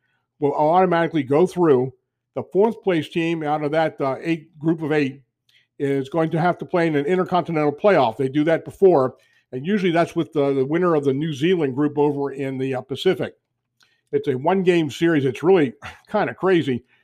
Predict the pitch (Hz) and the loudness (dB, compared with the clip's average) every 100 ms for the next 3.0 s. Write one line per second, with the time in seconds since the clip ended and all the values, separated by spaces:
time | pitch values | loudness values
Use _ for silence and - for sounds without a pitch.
0 | _ _ 117 175 180 160 196 - 156 143 | _ _ -4 -2 2 4 4 4 -2 0
1 | 151 151 147 127 170 165 139 151 160 151 | 0 0 -2 -2 0 0 0 0 -2 -2
2 | - _ - 190 180 139 170 170 131 | -6 _ 2 2 2 2 2 2 0